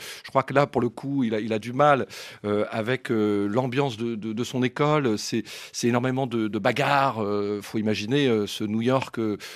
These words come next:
euh, pauvre aussi, hein, des années, euh, dix-neuf cents, dix-neuf cent dix. Euh, il y a pas de cadeaux. Euh, lui, il regarde les riches parfois avec envie, comme tout le monde, comme tous ceux qui n'ont pas, euh, cette chance de, de, de vivre, euh, facilement. Et puis,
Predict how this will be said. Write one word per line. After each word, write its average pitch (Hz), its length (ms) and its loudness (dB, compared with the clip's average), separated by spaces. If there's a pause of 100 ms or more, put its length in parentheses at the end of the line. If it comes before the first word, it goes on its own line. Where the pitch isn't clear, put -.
(180)
euh, 104 60 -4
pauvre 175 340 4
aussi, 107 280 -2
hein, 131 140 0
des 110 180 -4
années, 117 300 2
euh, 104 140 2 (420)
dix-neuf 113 320 -2
cents, 135 320 2
dix-neuf 104 260 -4
cent 113 200 -2
dix. 113 160 -6
Euh, 135 440 0 (360)
il 104 60 -4
y 104 80 0
a 110 40 -2
pas - 120 -4
de - 60 -20
cadeaux. 147 580 4
Euh, 113 280 2
lui, 156 500 -2
il 139 80 2
regarde 123 300 0
les 123 120 0
riches 139 280 -4
parfois 131 420 0
avec 110 220 -4
envie, 117 300 -2
comme 98 160 -6
tout 104 140 -12
le 110 40 -2
monde, 127 360 -2
comme 104 160 -6
tous - 100 -10
ceux 120 160 -4
qui - 140 -8
n'ont 104 160 -6
pas, 127 260 2 (300)
euh, 104 40 -8
cette - 200 -2
chance 135 280 0
de, 107 160 -2
de, 107 140 -2
de 104 140 -4
vivre, 104 480 -2 (400)
euh, 90 260 -6
facilement. 139 640 0
Et 135 220 0
puis, 185 420 -2